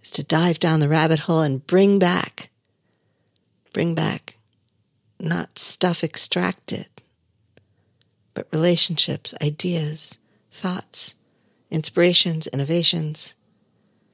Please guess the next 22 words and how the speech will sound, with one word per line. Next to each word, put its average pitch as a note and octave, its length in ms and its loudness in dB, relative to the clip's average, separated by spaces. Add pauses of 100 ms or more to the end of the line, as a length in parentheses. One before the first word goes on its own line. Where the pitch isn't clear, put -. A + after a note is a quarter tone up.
(720)
We E3+ 100 0
dive F3+ 320 2
down F3+ 260 4
and E3+ 160 2
we E3 300 0 (320)
interconnect G3 880 0
one F3+ 220 4
burrow F3 280 2
to F3 200 -2
another. E3+ 340 -2 (1800)
We D#3 100 -2
bring F3 260 -2
back E3 240 0
ideas E3+ 480 4
and D#3+ 100 0
we D3+ 100 2
mix F3+ 360 2
them F3 120 0
together F3 380 2
on D#3+ 140 2
the D3+ 80 0
surface. - 720 -2